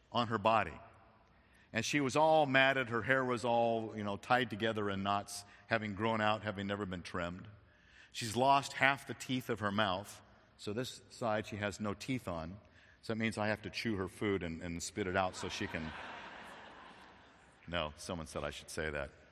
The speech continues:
I would never do that. She'd starve to death before I'd do that.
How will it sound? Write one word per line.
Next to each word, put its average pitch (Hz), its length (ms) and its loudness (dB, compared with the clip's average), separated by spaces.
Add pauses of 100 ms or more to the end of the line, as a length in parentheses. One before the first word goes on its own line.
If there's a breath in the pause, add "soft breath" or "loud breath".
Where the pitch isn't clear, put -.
(360)
I 92 80 0
would 82 180 -6
never 95 200 -4
do 80 220 -6
that. 69 220 -6 (720 loud breath)
She'd - 280 -6
starve 113 440 2
to 98 80 -2
death 80 260 -2
before 87 260 -6
I'd 76 140 -4
do 82 140 -4
that. 76 220 -2